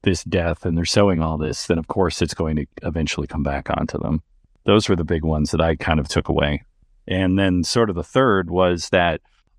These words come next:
maybe Norman let them live. Maybe he didn't figure it out. Like, we're led to believe that he figured it out based on the editing and the way things are put together. But at the same time, in order for someone like him to be a demagogue, he needs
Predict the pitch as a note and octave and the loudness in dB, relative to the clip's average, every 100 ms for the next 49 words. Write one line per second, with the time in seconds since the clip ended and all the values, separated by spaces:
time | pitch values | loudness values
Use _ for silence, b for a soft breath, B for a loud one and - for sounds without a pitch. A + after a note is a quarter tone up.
0 | - G#2 A2 A#2 A2 - _ F2 G2 A2+ | -4 0 2 2 0 -4 _ -6 0 4
1 | A#2+ A#2 A2 A2+ A#2 D3+ - - _ _ | 4 4 2 2 2 0 -4 -16 _ _
2 | G2+ G#2 A2 A2+ A2+ C#3 A#2+ F#2+ D#2 D2+ | 0 2 2 2 4 2 0 -2 -2 -6
3 | D2 - G2 G2 G#2+ G2+ A2 B2 G2+ F#2 | -6 -2 -2 2 2 4 2 2 0 0
4 | G2 C3 E3+ E3 - E3 E3 E3 F3 D3+ | 0 0 0 0 2 2 4 4 4 2
5 | G#2+ G#2 B2+ G#2+ F#2 G2+ C3 D3 D3 G2+ | 0 0 2 2 2 2 2 2 2 2
6 | F#2 F2+ G#2+ F#2+ F#2+ - G2+ F2+ G2+ C#3+ | 0 0 0 0 0 -2 -2 2 4 4
7 | D3 b b - G2+ B2+ A#2 A#2+ G#2+ - | 2 b b -6 2 4 4 2 0 2
8 | A#2+ C3 - A2 G2+ G2+ G#2+ G#2+ F#2+ - | 4 4 4 4 4 2 2 2 0 2
9 | G#2+ G2+ F#2+ F2 A2+ G2+ F#2+ E2+ A2 C3 | 4 4 2 2 0 0 -2 0 2 2
10 | G2 F#2+ F2+ E2 A#2+ B2 G#2 G#2+ C3+ A#2+ | 4 2 2 0 0 2 2 2 2 2
11 | F2+ E2 - - | 0 -6 -12 -12